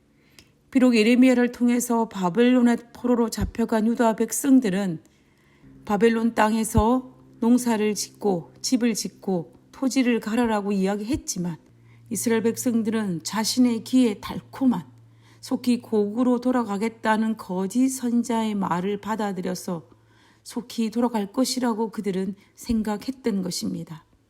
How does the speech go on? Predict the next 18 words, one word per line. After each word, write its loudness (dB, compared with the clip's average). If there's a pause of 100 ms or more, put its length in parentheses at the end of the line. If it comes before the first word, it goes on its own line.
(680)
그래서 0
하나님께서는 2
에스겔 -2
선자를 -2
통하여서 -4 (600)
유다의 4
멸망은 4 (540)
확실하다는 0
사실을 0
가르쳐 -4
주기 -4
위해서 -6 (360)
온몸으로 2 (560)
에스겔 -4
선자를 -6
통하여서 -6
기별을 -4
전달하게 -4